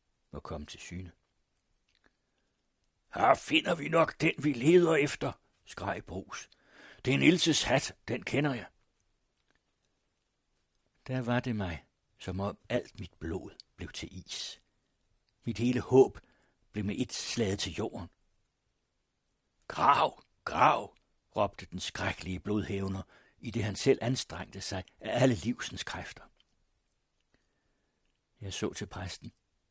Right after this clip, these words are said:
Han var bleg som et lig, men hans øjne vidt opspilede og uforventet hæftede til det rædselsfulde sted.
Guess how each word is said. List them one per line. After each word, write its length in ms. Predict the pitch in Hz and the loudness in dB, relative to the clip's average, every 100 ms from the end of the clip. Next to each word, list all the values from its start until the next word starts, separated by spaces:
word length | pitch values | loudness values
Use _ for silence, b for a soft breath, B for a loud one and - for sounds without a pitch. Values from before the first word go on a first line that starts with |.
| _ _ _ _ _ _ | _ _ _ _ _ _
Han 180 | - 85 | -12 -8
var 60 | 92 | -6
bleg 420 | - 98 113 - | -2 0 0 -4
som 220 | - 98 95 | -8 -6 -6
et 120 | 87 | -6
lig, 260 | 87 - - _ _ _ _ _ _ _ _ _ | -8 -10 -16 _ _ _ _ _ _ _ _ _
men 120 | 85 | -10
hans 200 | 90 - | -10 -8
øjne 380 | 113 107 117 107 | -2 0 0 0
vidt 200 | 120 123 - | -4 -8 -4
opspilede 720 | 120 - - 226 90 101 92 b b | -4 -4 -8 -10 -8 -8 -8 b b
og 180 | - - | -10 -4
uforventet 600 | 156 - 110 110 - - | -4 -4 -2 0 -2 -2
hæftede 460 | 117 - - 107 92 b b | -4 -4 -2 -2 -2 b b
til 160 | - 107 | -8 -4
det 120 | 101 | -4
rædselsfulde 640 | 82 87 - - - - - | -4 -6 -8 -8 -12 -12 -12
sted. 260 | - - | -12 -14